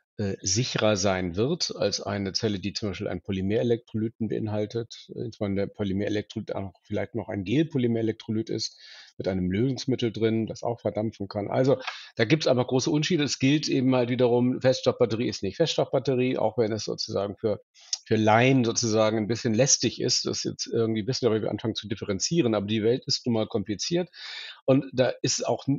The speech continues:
da kann man jetzt auch nicht so pauschal sagen, die sind jetzt einfach sicherer. Ähm,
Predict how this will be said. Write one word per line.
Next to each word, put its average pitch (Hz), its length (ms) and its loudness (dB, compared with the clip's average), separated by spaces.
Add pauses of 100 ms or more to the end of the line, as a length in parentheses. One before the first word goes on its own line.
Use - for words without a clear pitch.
da 127 180 -2
kann 131 140 2
man 127 100 4
jetzt 120 140 2
auch 120 100 0
nicht 120 120 0
so 123 100 -2
pauschal 117 480 0
sagen, 113 400 4
die 110 100 -2
sind 120 220 0
jetzt - 360 -4
einfach 113 380 -4
sicherer. - 600 -4 (580)
Ähm, 110 340 0